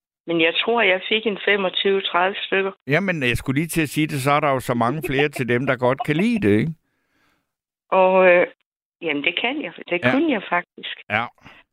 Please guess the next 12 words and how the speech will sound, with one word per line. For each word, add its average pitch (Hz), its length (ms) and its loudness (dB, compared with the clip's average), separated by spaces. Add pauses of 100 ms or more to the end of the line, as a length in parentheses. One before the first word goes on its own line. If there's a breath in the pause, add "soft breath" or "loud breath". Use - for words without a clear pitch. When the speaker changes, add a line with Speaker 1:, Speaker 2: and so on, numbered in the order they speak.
Speaker 1:
Øh, 170 520 0 (320)
men 180 240 -2
altså, 170 280 -6
de 156 100 0
andre, 254 280 -4
de 247 100 -8
skulle 214 240 -2
ikke 233 160 -2
have 214 120 2
noget. 208 280 0 (600 loud breath)
Men, 175 160 -2 (100)
øh, 160 240 0